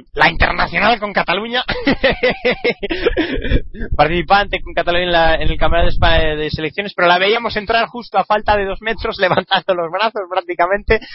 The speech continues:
celebrando su pase a la, a la final. Josefina Onia, mejor marca, nos apuntaba Gonzalo, mejor marca para ella del, del año. Y en segunda posición, Teresa Randonea. Y en tercera posición,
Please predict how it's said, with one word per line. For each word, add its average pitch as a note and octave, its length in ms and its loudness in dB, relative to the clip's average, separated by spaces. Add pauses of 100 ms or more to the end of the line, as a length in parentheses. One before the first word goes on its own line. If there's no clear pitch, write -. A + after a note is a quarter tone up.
(200)
celebrando F3+ 480 2
su D#3+ 160 -12
pase F3+ 300 2
a D#3+ 80 4
la, D3 200 2 (400)
a C#3 120 4
la D#3+ 140 6
final. A#3 440 0 (480)
Josefina G3+ 440 -2
Onia, A3 220 0 (220)
mejor F#3+ 320 -2
marca, A3 460 4
nos F#3+ 180 -6
apuntaba G3+ 480 2
Gonzalo, G3+ 320 2
mejor F#3+ 160 -6
marca G3 340 2
para F#3 280 2
ella F3+ 200 0
del, E3 360 -4 (120)
del E3 140 -2
año. B3 380 -2 (640)
Y E3+ 340 -4
en D3 40 -10
segunda G#3+ 280 0
posición, F#3+ 300 -4
Teresa G#3+ 260 0
Randonea. A3+ 600 0 (220)
Y F3 140 -2
en F3+ 100 -2
tercera F#3+ 420 4
posición, B3 840 -4